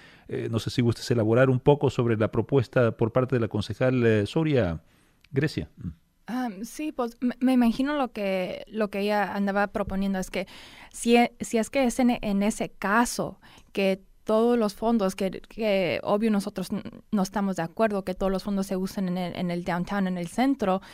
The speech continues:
Speaker 2: si
Speaker 1: Ujú.
Speaker 2: es que en ese caso, am, la, los impuestos que,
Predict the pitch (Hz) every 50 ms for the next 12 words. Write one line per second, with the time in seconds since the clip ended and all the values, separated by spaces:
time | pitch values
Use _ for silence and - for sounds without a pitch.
0 | - - - - 101 - 220 208 214 - - 262 247 226 214 214 - 196 - -
1 | 208 233 226 - - 185 190 190 - - - - - - 190 185 180 175 196 196
2 | - - - _ - - 208 185 - - 202 202 190 - 202 190 190 190 208 214
3 | 226 226 - - 190 190 - 180 175 180